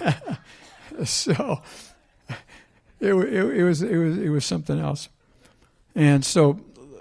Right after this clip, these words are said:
later that afternoon, I think it was, we went to see the, uh, what do you wanna say, landlord or the, the, the lady over the apartments, you know, yeah, all right, the,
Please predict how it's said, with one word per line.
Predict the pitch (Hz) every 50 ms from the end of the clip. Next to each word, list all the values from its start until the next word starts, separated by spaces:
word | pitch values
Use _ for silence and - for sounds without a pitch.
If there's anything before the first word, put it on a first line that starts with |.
| 71 104
later | - 180 151 175 190 180 180 170
that | 170 160 165
afternoon, | 165 160 156 - - 151 139 143 147 147 143 143 165 143
I | 127
think | - - 151 147 -
it | 165
was, | 156 151 151 - - - _ _ _ _ - 175
we | 151
went | 151 160 175 160 -
to | 156 143
see | - - 180 151 151 147
the, | 131 135 131 123 123 120 120
uh, | 120 120 117 - _ _ _ _ _ _ _ _ _ _ - - _ _ _
what | 254 285 254 226 226 _ _ _ - 131
do |
you | 123 117
wanna | 165 202 175 131 123 131 135
say, | - - 143 135
landlord | 127 123 123 123 127 127 123 123 123 127 127 120
or | 120 117 110
the, | 113 117 117 120 - _ _ _ _ _ _ _ _ _ _ _ _ _ _ _ _ _ _ 302 294 302 294 _ - - _ _ _ _ _ _ _ - _ _ _ _ _ _ _ _ _ _ _ _ _ _ _ _ _ _ _ _
the, | 175 170 180 180 170 160 -
the | - 202 202 185 180
lady | 175 190 208 214 202 190 175 165
over | 160 160 156 165 139
the | 131 135
apartments, | 135 - - 175 151 143 131 127 123 131 - - -
you | 139 131 127
know, | 139
yeah, | 151 147 165 175 175 165 156 135 123 120
all | 127 -
right, | - 180 160 147 -
the, | 143 131 117